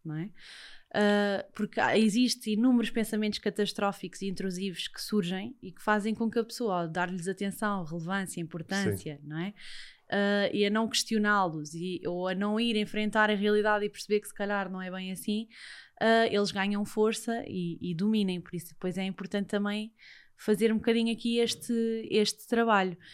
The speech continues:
Speaker 1: Ahm, e pronto, é, é um processo de desensibilização contínua aos estímulos, eh, que fazem com que a pessoa, não é,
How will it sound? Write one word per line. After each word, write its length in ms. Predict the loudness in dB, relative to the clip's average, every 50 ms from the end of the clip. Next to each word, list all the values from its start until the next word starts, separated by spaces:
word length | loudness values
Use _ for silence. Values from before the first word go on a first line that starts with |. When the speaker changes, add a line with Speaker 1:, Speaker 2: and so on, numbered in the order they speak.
| -18 -20 -20 -20 -20 _ -4
Speaker 1:
Ahm, 1000 | -2 0 2 2 2 2 0 0 -2 -2 -2 -4 -6 -6 -8 -10 -10 -10 -10 -12 -14 -14 -14 -8
e 200 | -4 -4 -4 -4
pronto, 280 | -4 -4 -6 -4 -4 -4
é, 260 | -4 -4 -2 -2 -2
é 60 | 0
um 100 | 0 -2
processo 520 | 0 0 0 0 2 4 4 4 4 2 -2
de 80 | -4
desensibilização 1040 | -4 -2 0 2 0 0 0 0 0 2 2 2 2 2 0 0 0 0 -2 -2 -2
contínua 560 | -4 -6 -6 -4 -6 -6 -6 -6 -8 -10 -12 -12 -18 -20 _ _ _ _ _ -20 -20 _ _ _ _ _ _ _ _ _ _
aos 240 | 0 0 0 0 0
estímulos, 720 | 0 -2 -2 0 2 2 4 4 4 2 0 0 -2 -4 -4 -6 -8
eh, 440 | -6 -4 -4 -4 -4 -4 -4 -6 -8 -10 -14
que 80 | -8
fazem 320 | -2 0 0 0 0 -2 -4
com 160 | -4 -6 -4
que 80 | -4
a 40 | -4
pessoa, 380 | -6 -6 -6 -4 -2 -2 -2 -2
não 140 | -2 -2 -4
é, 180 | -4 -6 -8